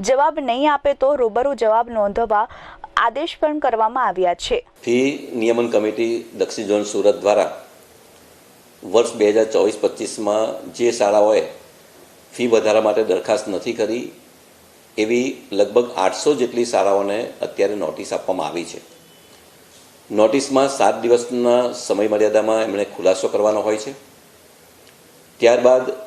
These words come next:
Speaker 2: એમના ફીના સ્ટ્રક્ચરના આધારે એમને પેનલ્ટી ભરીને દરખાસ્ત રજૂ કરવી પડશે. આ બાબતની કાર્યવાહી અત્યારે કરવામાં આવી છે અને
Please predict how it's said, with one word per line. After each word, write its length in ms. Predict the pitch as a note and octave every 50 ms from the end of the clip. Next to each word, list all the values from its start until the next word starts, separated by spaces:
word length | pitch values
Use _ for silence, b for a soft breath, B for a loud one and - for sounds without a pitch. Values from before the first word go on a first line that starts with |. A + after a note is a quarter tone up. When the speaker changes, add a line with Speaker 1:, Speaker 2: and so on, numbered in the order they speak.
| - - -
Speaker 2:
એમના 280 | A2 A2+ A2+ A#2 A#2+
ફીના 600 | A#2 A#2 - - - A#2+ A#2+ C3 C#3 C#3+ C#3+ - - - - - - -
સ્ટ્રક્ચરના 580 | - - - B2 G#2+ - - C#3+ D3 D3 C3+ A2
આધારે 400 | G2 F#2+ A2+ A2+ A2+ G2+ E2 - - - - - - - - _ - - - -
એમને 460 | G2+ G#2 A2+ A2+ A2 G#2 G2+ G2 - - - - -
પેનલ્ટી 380 | G2+ F#2+ G2 G#2+ G#2 G#2+ A#2
ભરીને 560 | F#2+ F#2 F#2 F2+ F#2 F#2+ G2+ G#2 A2+ B2 B2+ - -
દરખાસ્ત 380 | F2+ F2 - - G#2+ G2 - G2+
રજૂ 200 | F2+ E2+ F2+ G2+
કરવી 240 | G#2+ C3 C#3+ C#3
પડશે. 300 | A#2+ - E2+ - - - - - - - - - - - - - - - - - - - - - - - - - - - - -
આ 60 | B2+
બાબતની 720 | B2+ B2+ A#2+ C3 B2+ B2+ C3 C3 B2+ C3 C3+ C3+ C#3+ - - - - - -
કાર્યવાહી 340 | A2+ G2 G#2+ A2 A2 A2 G#2+
અત્યારે 260 | - - A2+ G#2+ A2
કરવામાં 340 | - - F#2+ G2+ G2+ G2+ G2
આવી 140 | A2+ C#3 C3+
છે 140 | C3+ - - - - - - - - - - - - - - - - - -
અને 420 | G2+ A2 A#2 G#2+ G2+ F#2 - -